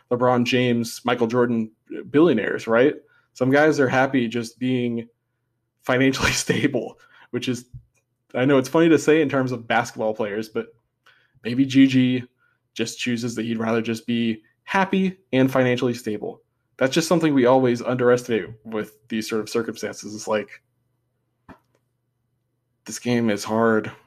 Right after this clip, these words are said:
This game's really hard mentally, physically, all that sort of stuff. Um, but at the same time, again, I'm talking a lot about his personality and his work ethic and stuff. That's because I don't have another reason to say that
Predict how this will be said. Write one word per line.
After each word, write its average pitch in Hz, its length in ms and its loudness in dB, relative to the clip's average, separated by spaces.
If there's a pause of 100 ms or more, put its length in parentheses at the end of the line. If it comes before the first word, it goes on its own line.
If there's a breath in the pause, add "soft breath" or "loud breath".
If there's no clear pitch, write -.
(100)
This - 120 -14
game's 123 220 0
really 120 280 2
hard 117 440 2
mentally, 127 640 0 (180)
physically, 123 600 -2
all 123 120 4
that 120 160 0
sort 131 140 -2
of 117 60 -4
stuff. 120 460 -2 (720)
Um, 113 480 0 (800)
but 131 100 4
at 123 60 4
the 131 100 0
same 135 200 4
time, 135 360 2
again, 113 240 0
I'm 131 200 2
talking 151 260 0
a 135 40 6
lot 127 140 6
about 123 200 2
his 110 100 -4
personality 120 560 0
and 113 100 -2
his 110 160 -4
work 113 200 -2
ethic 110 260 -4
and 107 100 -12
stuff. 113 280 -4 (300 loud breath)
That's 165 140 0
because 190 320 4
I 143 80 8
don't 131 200 2
have 135 180 2
another 127 260 2
reason 117 400 -2
to 113 120 -6
say 117 240 -2
that 110 260 -4